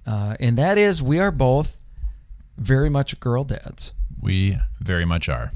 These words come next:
Speaker 1: Very mu-, I mean, you especially. You have two girls.
Speaker 2: Two girls.
Speaker 1: Ages.
Speaker 2: Ages, uh, five and eight.
Speaker 1: Five and eight.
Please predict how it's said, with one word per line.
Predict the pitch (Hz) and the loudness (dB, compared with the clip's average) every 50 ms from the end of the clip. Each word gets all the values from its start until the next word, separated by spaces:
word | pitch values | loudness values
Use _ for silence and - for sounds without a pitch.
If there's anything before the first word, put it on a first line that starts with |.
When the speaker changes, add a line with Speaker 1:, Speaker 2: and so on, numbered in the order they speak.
| - - | -4 0
Speaker 1:
Very | 123 127 127 117 | 2 2 2 2
mu-, | 107 107 | 0 0
I | 110 | 2
mean, | 113 113 117 | 2 2 2
you | 117 147 190 190 | 2 2 2 2
especially. | 175 - - 165 160 170 - - 151 143 143 160 | 2 2 2 2 0 0 0 0 0 0 0 0
You | 156 131 127 127 | 0 2 2 2
have | 123 113 - - | 0 -2 -4 -4
two | - 127 123 120 | -2 -2 -2 0
girls. | - 123 120 117 127 135 147 151 - - - - - - - - - | 0 -2 0 0 0 0 0 -2 -4 -6 -10 -12 -14 -18 -20 -18 -6
Speaker 2:
Two | - 107 98 | -2 0 2
girls. | 87 87 87 87 92 120 | 4 4 4 4 4 2
Speaker 1:
Ages. | 120 120 107 107 113 113 113 110 107 - - - - - - - - - - - - - - - | 2 0 0 -2 -2 -2 -2 -2 -2 -2 -2 -4 -6 -12 -18 -20 -20 -20 -20 -20 -20 -16 -8 -2
Speaker 2:
Ages, | 69 87 85 80 87 87 85 80 - - - - | 0 0 2 2 4 2 2 2 0 -4 -2 0
uh, | 78 73 71 71 | 0 2 2 2
five | - - 76 76 78 78 | 2 2 2 4 4 4
and | 80 78 | 4 4
eight. | 85 107 127 131 - - - - - - - | 4 4 4 2 0 -6 -16 -18 -20 -20 -20
Speaker 1:
Five | - - - 104 101 104 104 101 | -18 -12 -8 -6 -4 -4 -2 -2
and | 110 110 120 | -2 -2 0
eight. | 135 143 123 - - - | 0 -2 -2 -4 -6 -8